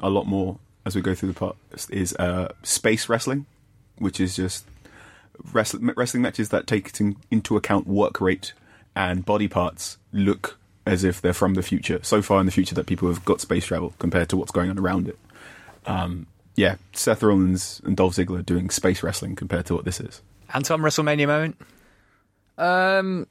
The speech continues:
Speaker 3: yeah, I, I can't necessarily agree with everything Harry said. It was, it's, it's all right. It's fine. There are, there are older Manias I prefer to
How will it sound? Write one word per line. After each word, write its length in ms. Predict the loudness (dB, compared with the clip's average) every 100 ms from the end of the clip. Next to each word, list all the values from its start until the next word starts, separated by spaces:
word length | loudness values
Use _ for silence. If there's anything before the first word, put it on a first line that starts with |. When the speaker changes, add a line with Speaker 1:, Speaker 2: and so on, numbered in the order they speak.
| _
Speaker 3:
yeah, 260 | -4 0 2
I, 120 | 2 2
I 120 | 0 0
can't 500 | 4 4 4 0 -2
necessarily 600 | 0 0 0 4 4 4
agree 200 | 4 6
with 120 | 6
everything 260 | 4 0 2
Harry 200 | 4 4
said. 180 | 4 0
It 80 |
was, 160 | 0 0
it's, 340 | -2 -2 -4 -6 _ -20 -20 -20 _ _ -10
it's 100 | -2
all 120 | 2
right. 300 | 4 4 2 -2
It's 180 | -6 -4
fine. 300 | 2 2 4
There 120 | 4
are, 160 | 4 2
there 300 | 2 2 2
are 100 | 4
older 320 | 2 4 2
Manias 380 | 2 0 0 0
I 100 | 0 -2 _
prefer 400 | -8 2 2 2
to 460 | 0 -2 0 0